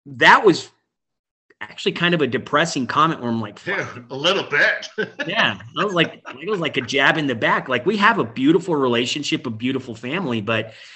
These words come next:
Speaker 1: so I, I'm just gonna refocus a little bit, figure out stuff that's going on to see if I can kinda change my trajectory in life a little bit. I'm just getting my ass kicked the last couple of months, and,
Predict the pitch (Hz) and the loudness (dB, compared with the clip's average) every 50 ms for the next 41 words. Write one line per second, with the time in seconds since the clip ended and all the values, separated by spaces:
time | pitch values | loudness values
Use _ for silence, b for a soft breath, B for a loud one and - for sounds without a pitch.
0 | B B B - - - 160 160 160 147 B B B B B B _ - 160 - | B B B -6 0 2 4 4 4 2 B B B B B B _ -4 -4 -4
1 | - - - 170 190 185 202 180 - 208 196 180 165 170 160 - - 151 147 151 | -4 0 2 2 2 4 2 0 2 2 2 4 4 4 4 4 4 2 2 2
2 | 151 147 - 156 143 143 143 139 139 139 135 - - 156 143 151 151 143 135 139 | 0 -4 -4 -2 0 2 2 2 2 2 0 0 -2 -2 0 2 4 4 4 4
3 | 139 - - - 147 139 139 - 135 120 - - 143 139 139 139 131 135 127 127 | 2 -2 -2 2 2 2 2 0 -4 -8 -4 -2 -2 0 2 2 2 4 4 4
4 | 127 127 127 123 117 - 143 135 - 147 151 143 - 143 151 147 - 151 - - | 2 2 0 0 -2 -4 -8 -6 -2 -2 -2 0 0 0 0 0 0 -2 -2 0
5 | 147 147 139 135 131 - - 143 139 139 123 123 131 131 123 - - 123 113 120 | 0 0 0 0 -2 -2 -2 0 0 0 0 -2 -2 -2 -2 -4 -6 -6 -2 0
6 | 123 123 123 - 135 127 123 120 117 113 110 120 131 131 - 139 147 147 143 147 | 0 -2 0 -2 -2 0 0 0 0 0 0 0 0 0 -2 -2 0 0 0 2
7 | 139 151 - - - - - - - - 110 110 120 117 117 135 120 113 - 135 | 2 0 -2 -2 -6 -16 -16 -16 -14 -10 -8 -8 -8 -6 -6 -8 -8 -6 -4 -6
8 | 139 123 120 113 110 107 101 113 123 143 147 - - - 135 120 - - 117 117 | -4 -4 -4 -4 -4 -4 -2 2 4 4 4 2 0 0 -2 -2 0 -2 0 2
9 | 117 117 120 120 - - 131 123 - 117 113 107 110 110 113 123 135 - - - | 4 4 4 2 0 -2 -4 -2 -2 -2 -2 0 0 0 0 0 -2 -4 -4 -4
10 | 123 117 113 110 107 101 101 | -2 0 0 0 -2 -4 -6